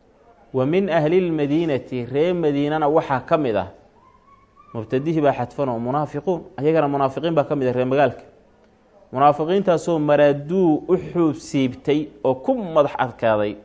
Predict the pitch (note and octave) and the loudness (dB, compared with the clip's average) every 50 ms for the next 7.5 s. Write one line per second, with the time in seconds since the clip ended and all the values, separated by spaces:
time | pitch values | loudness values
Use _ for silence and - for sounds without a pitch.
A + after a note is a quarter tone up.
0 | - _ - _ _ _ _ _ _ _ - A#2 B2+ D3+ D#3 D3 C#3 B2+ - C#3 | -20 _ -20 _ _ _ _ _ _ _ 0 2 4 4 4 2 0 -2 0 0
1 | C3+ C3+ B2+ B2+ A#2+ - B2 A#2+ - A#2+ G#2+ A2 A2+ A2 A2+ A#2 B2 A#2 A2 - | 0 0 0 0 0 0 -2 -2 -4 -6 -2 0 0 0 2 0 0 -2 -2 -4
2 | - - - - _ _ _ _ _ _ _ _ _ _ B2+ C#3+ D#3+ E3 D3+ - | -8 -20 -20 -20 _ _ _ _ _ _ _ _ _ _ 2 4 6 6 6 4
3 | - D3+ A#2 B2+ C#3 D3+ D#3 D#3 C#3+ C#3 D3 E3+ E3 D#3 C#3 C#3 C#3 C#3+ D3+ D3 | 2 2 2 4 4 2 2 0 -2 -2 -2 0 0 0 0 -2 -2 -2 -2 -2
4 | D3 C3+ C3 - C3 C3+ C3+ C3 B2 A#2+ A#2 C3+ D3 B2 G#2 A#2+ A#2+ A#2+ A2 - | -2 -4 -4 -6 -4 -4 -2 -2 -2 -2 -4 -4 -4 -2 -2 0 0 -2 -4 -6
5 | - - - _ _ _ _ _ _ _ _ - - C#3 D3+ - C#3+ C3 B2 - | -12 -20 -20 _ _ _ _ _ _ _ _ -12 -8 -8 -6 -6 -6 -6 -6 -6
6 | A#2 B2+ B2 C3 B2+ A#2 A2+ A2 A2 G#2+ F#2 G2+ A2+ A#2+ A#2 A2+ G#2+ G#2+ G#2 G2+ | -6 -6 -4 -4 -2 -2 -2 -4 -4 -4 -4 -2 -2 -2 -2 -4 -6 -8 -8 -8
7 | G2 G2 G2+ G2+ G#2 G2+ F#2 F2+ E2+ | -6 -4 -2 -2 -2 -2 -4 -8 -12